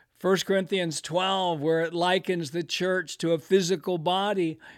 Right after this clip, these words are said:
we realize we need different parts of the body to, to function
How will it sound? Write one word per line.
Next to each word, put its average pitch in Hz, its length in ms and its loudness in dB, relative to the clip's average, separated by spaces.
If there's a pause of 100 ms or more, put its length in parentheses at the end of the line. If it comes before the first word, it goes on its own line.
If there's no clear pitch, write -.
we 202 160 2
realize 226 560 4
we 196 160 0
need 208 260 0
different 202 480 0
parts 214 460 4
of 180 140 -2
the 185 100 0
body 202 640 -2 (560)
to, 185 220 0
to 185 180 -4
function 190 800 -2